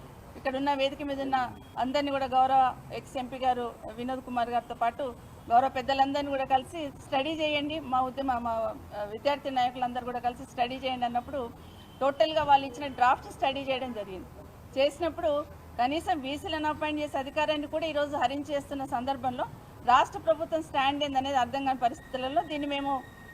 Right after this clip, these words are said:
పార్టీ తరఫున కూడా సంపూర్ణంగా వ్యతిరేకిస్తున్నాం అనే దాన్ని,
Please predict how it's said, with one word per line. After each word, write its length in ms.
పార్టీ 260
తరఫున 320
కూడా 140
సంపూర్ణంగా 520
వ్యతిరేకిస్తున్నాం 760
అనే 180
దాన్ని, 420